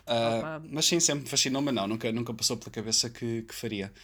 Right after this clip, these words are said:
Speaker 1: Eu, eu acho que só percebi isso mesmo quando comecei a ver o Drag Race, porque vi, vi toda a potencialidade e, a, e o que estava por trás. Yeah.
Speaker 2: Não, isso é bonito. Tenho
Speaker 1: Yeah.
Speaker 2: mui-, muitos, muitos amigos que começaram assim.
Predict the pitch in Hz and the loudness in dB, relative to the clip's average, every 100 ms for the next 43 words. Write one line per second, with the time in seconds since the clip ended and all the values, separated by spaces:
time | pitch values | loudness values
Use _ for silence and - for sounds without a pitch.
0 | - - 190 185 185 185 185 185 180 - | -16 -4 -4 0 4 4 4 4 2 2
1 | 175 - 160 160 156 147 147 151 139 139 | 4 4 2 2 -2 -2 -2 0 0 -2
2 | 139 127 131 120 - 123 117 110 113 120 | -2 -4 -4 -4 -4 -6 -8 -4 -4 -6
3 | 110 117 117 110 113 - 110 110 107 107 | -10 -6 -4 -4 -6 -2 0 0 -2 -6
4 | 104 101 104 101 104 104 104 107 98 - | -6 -8 -10 -10 -10 -10 -8 -8 -8 -10
5 | - 104 104 - _ _ _ _ _ _ | -14 -14 -14 -18 _ _ _ _ _ _
6 | _ - 101 - _ _ _ _ _ _ | _ -18 -16 -18 _ _ _ _ _ _
7 | _ - 180 165 165 185 180 180 165 - | _ -16 -12 -10 -10 -12 -10 -8 -10 -8
8 | 180 185 156 175 175 - 175 160 165 165 | -6 -6 -6 -6 -8 -8 -10 -8 -8 -8
9 | 156 - - 156 160 160 151 151 156 - | -10 -16 -18 -14 -10 -8 -8 -8 -10 -12
10 | 143 | -14